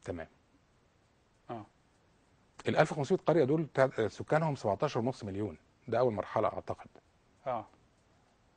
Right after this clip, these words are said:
Speaker 2: لا،
Speaker 1: ف-،
Speaker 2: خلينا نتكلم على
Speaker 1: آه.
Speaker 2: الثلاث سنين اللي
Speaker 1: بالظبط.
Speaker 2: هم
Speaker 1: آه.
Speaker 2: يعني ال-، ال
Speaker 1: بالظبط.
Speaker 2: أربعة آلاف وخمسمية قرية ولا
Speaker 1: بالظبط، صح.
Speaker 2: آه.
Speaker 1: صحيح.
Speaker 2: إذن الموضوع في موضوع، آه، آه، آه، آه، مشروع قومي لل-، ل-، ل-، لت-، ت-، تحسين حياة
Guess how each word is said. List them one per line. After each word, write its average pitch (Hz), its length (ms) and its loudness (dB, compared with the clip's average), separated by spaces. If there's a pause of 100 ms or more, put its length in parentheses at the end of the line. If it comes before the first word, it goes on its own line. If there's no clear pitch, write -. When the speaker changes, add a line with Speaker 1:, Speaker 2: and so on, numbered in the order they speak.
(140)
Speaker 2:
لا، - 100 -6
Speaker 1:
ف-، - 20 -6
Speaker 2:
خلينا 240 260 0
نتكلم 220 340 -4
على 208 160 4
Speaker 1:
آه. - 60 8
Speaker 2:
الثلاث 208 320 0
سنين 185 220 2
اللي 135 120 0
Speaker 1:
بالظبط. 135 280 8
Speaker 2:
هم 180 60 4
Speaker 1:
آه. 139 200 8
Speaker 2:
يعني 131 200 6
ال-، 147 220 -4
ال 165 100 2
Speaker 1:
بالظبط. 160 380 0
Speaker 2:
أربعة 110 160 0
آلاف 185 200 2
وخمسمية 147 420 -6
قرية 160 340 -2
ولا 131 80 2
Speaker 1:
بالظبط، 107 280 -2 (200)
صح. - 100 -12 (120)
Speaker 2:
آه. 127 200 -4 (180)
Speaker 1:
صحيح. - 360 -6 (140)
Speaker 2:
إذن 143 300 2 (300)
الموضوع 151 580 2 (260)
في 160 280 -2
موضوع، 143 500 4
آه، 135 60 0 (160)
آه، 139 200 -2
آه، 123 1300 -6
آه، 107 40 -16 (300)
مشروع 165 360 2
قومي 175 280 8
لل-، 147 320 0
ل-، 135 260 -2
ل-، 135 300 0
لت-، 127 120 -6
ت-، 131 440 -4
تحسين 151 520 -2
حياة 156 260 0